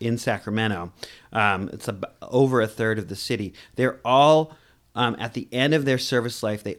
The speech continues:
all have to be replaced. And so that's why this is gonna be so expensive." And what's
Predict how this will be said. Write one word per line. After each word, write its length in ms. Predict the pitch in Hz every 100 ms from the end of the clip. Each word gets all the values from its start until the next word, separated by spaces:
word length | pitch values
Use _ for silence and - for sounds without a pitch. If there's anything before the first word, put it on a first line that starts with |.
| _
all 260 | 120 139 156
have 260 | 143 123
to 80 | -
be 120 | 120
replaced. 680 | 110 110 - 104 92 - - - - -
And 160 | 117
so 120 | - 113
that's 340 | 123 135 -
why 140 | 135 120
this 160 | 120
is 80 | 127
gonna 200 | 127 113
be 120 | 107
so 800 | 104 - - - 123 120 117 - -
expensive." 920 | 110 - - 120 113 - - - _ _ _ - - - _
And 580 | 123 113 113 113 113 - - _ _ _ _
what's 640 | - 113 127 156 - -